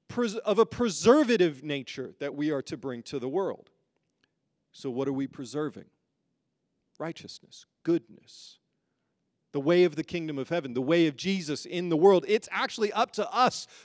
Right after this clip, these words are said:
to preserve that. We're always, I, I love it when, uh, in fact, I think the first person I ever heard to, to preach this sermon was, uh, Liz Nelson, who's sitting right here on the front row, who preached a sermon about serving in kids ministry one time and reminded us as, as a church,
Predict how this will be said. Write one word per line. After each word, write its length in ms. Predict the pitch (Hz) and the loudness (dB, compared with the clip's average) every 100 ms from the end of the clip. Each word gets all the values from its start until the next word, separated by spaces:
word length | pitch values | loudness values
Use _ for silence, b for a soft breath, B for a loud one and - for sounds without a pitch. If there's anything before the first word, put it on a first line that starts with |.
| _ | _
to 240 | 240 240 | 0 0
preserve 640 | - 233 196 196 247 262 151 | 2 0 4 8 6 6 -4
that. 240 | 139 - _ _ _ _ _ _ _ _ _ _ _ _ _ _ _ _ _ _ _ | -8 -8 _ _ _ _ _ _ _ _ _ _ _ _ _ _ _ _ _ _ _
We're 320 | 160 247 254 | 0 2 2
always, 500 | - 214 220 175 131 | 4 6 6 6 4
I, 80 | 165 | -2
I 140 | 151 170 | 0 2
love 220 | 180 175 | 4 2
it 100 | 160 | -2
when, 200 | 160 143 b b - | -4 -8 b b -8
uh, 220 | 139 139 | -6 -4
in 80 | 135 | -4
fact, 240 | 180 156 170 | -4 -4 -4
I 100 | 139 | -6
think 160 | 139 151 | -6 -6
the 60 | |
first 240 | 147 170 156 | -4 -4 -4
person 240 | 160 160 | -6 -4
I 80 | 147 | -4
ever 180 | 139 139 | -2 0
heard 220 | 151 123 | -2 0
to, 280 | 143 127 120 - | -2 0 -4 -6
to 160 | 135 | -10
preach 360 | 107 - 165 - | -6 -4 -4 -4
this 140 | 151 | -8
sermon 460 | - 147 143 139 123 | -6 -6 -6 -6 -4
was, 180 | 120 - B B - - | -4 -6 B B -16 -6
uh, 160 | 139 127 | -4 -4
Liz 360 | 131 143 113 139 | -2 -2 -4 -10
Nelson, 380 | 131 123 - | -8 -8 -10
who's 160 | 104 113 | -14 -12
sitting 220 | - 123 | -10 -6
right 160 | 123 120 | -6 -6
here 160 | 131 | -6
on 80 | 120 | -8
the 80 | 110 | -10
front 260 | - 127 110 | -12 -12 -6
row, 220 | 120 110 | -6 -6
who 120 | 120 | -10
preached 280 | - 139 - | -8 -8 -8
a 40 | |
sermon 320 | - 135 127 | -12 -10 -10
about 200 | 120 113 | -8 -10
serving 320 | - 139 127 113 | -8 -8 -8 -12
in 100 | 107 | -10
kids 260 | 139 107 | -10 -10
ministry 360 | 120 110 - 110 | -10 -10 -10 -10
one 160 | 110 | -10
time 200 | 117 113 | -10 -10
and 80 | 110 | -10
reminded 400 | 110 113 135 135 | -10 -8 -6 -6
us 160 | 127 120 | -10 -10
as, 200 | 104 101 | -12 -10
as 180 | 127 110 | -10 -8
a 40 | |
church, 400 | 110 - 127 107 | -8 -2 -2 -2